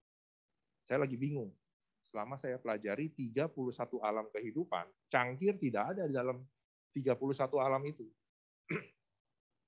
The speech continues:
Nah, Anda bisa ketawa seperti tadi saya menyampaikannya, karena saya bisa memberitahukan itu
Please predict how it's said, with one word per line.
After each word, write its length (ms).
Nah, 120
Anda 400
bisa 560
ketawa 600
seperti 480
tadi 180
saya 160
menyampaikannya, 1040
karena 340
saya 320
bisa 320
memberitahukan 800
itu 160